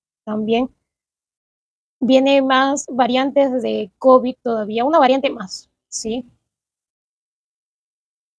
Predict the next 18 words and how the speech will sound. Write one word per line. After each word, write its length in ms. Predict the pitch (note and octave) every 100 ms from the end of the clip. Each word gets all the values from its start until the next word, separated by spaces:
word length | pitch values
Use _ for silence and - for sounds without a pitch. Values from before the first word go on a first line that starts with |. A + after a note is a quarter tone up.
| _ _ _ _ _ -
Y 80 | B3
veo 140 | A#3
incluso 360 | C4 C4 B3+ D#4
personas 440 | C4 B3+ B3 C4
internadas, 680 | C4+ A3+ A3 A#3 C4+ A#3+ G#3+
así 160 | - A#3
que 100 | C4
tienen 220 | C4 C4
que 80 | B3+
tener 220 | A#3+ B3
cuidado. 260 | C4 A3+
Y 40 | A3+
sobre 220 | B3+ B3
todo 220 | C#4+ D#4
me 80 | D#4
preocupan 360 | C4 C4+ D4+ D4
los 200 | A3+ A#3
niños. 440 | C4 A3+ - -